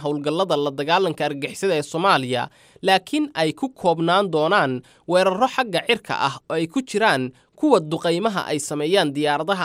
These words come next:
aan duuliyaha lahayn iyo in la ballaadhiyo howlgallada gaarka ah ee lagu gacan siinayo ciidamada gudaha.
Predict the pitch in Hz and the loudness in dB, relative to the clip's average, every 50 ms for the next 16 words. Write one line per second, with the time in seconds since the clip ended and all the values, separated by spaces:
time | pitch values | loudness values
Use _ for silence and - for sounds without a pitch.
0 | 139 143 147 143 135 143 143 151 175 202 202 175 151 147 151 160 208 214 170 143 | -4 -2 -4 -4 -4 -4 -4 -2 0 0 0 2 0 -2 -2 -2 0 0 2 2
1 | 131 120 - - - _ - - 107 - 131 - 170 180 175 165 151 139 151 151 | 0 -2 -8 -14 -20 _ -14 -10 -4 -4 -2 0 2 2 2 2 0 0 -2 0
2 | 151 147 143 147 147 156 156 175 170 160 - 151 147 147 143 135 160 175 196 196 | 2 2 2 2 2 0 -2 -2 -4 -4 -2 -2 -2 -2 -2 -4 -2 0 0 0
3 | 175 151 151 196 202 170 131 - - 143 110 127 131 123 - _ - - 175 185 | 0 -2 0 2 4 4 2 0 -4 -4 0 0 0 0 -2 _ -8 -6 -4 -4
4 | 190 190 196 196 254 277 226 190 - 196 196 196 - - 233 233 185 139 135 135 | -2 -2 -2 -2 -2 -2 -2 -2 0 0 0 0 0 0 0 2 2 2 2 2
5 | 131 123 - - _ - 165 185 185 180 190 196 208 208 170 151 139 139 143 175 | 0 -2 -2 -6 _ -4 -2 0 2 2 2 0 2 0 0 0 0 0 0 0
6 | 170 151 143 127 120 117 | 0 0 0 -2 -2 -2